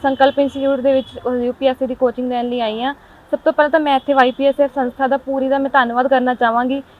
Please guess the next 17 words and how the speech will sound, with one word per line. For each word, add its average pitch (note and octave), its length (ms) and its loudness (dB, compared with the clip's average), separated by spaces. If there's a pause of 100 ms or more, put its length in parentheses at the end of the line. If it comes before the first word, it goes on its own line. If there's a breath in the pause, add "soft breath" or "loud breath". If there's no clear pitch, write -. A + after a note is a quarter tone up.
ਜਿਨ੍ਹਾਂ C4+ 260 0
ਨੇ C#4+ 60 0
ਮੈਨੂੰ C#4 220 0
ਐਡੇ B3 200 0
ਵੱਡੇ C4+ 200 2
ਪਲੇਟਫਾਰਮ B3+ 460 0
'ਤੇ B3+ 140 -2
ਆਉਣ A#3+ 200 -2
ਦਾ B3+ 100 0
ਮੌਕਾ A#3+ 300 0
ਦਿੱਤਾ G#3+ 280 0
ਹੈ, G3 120 -4 (340 loud breath)
ਕਿਉਂਕਿ D4+ 440 0
ਹਰ C4+ 440 4
ਕੋਈ D#4 340 -2
ਸਟੂਡੈਂਟ C#4 360 0
ਇੱਥੇ C#4+ 280 0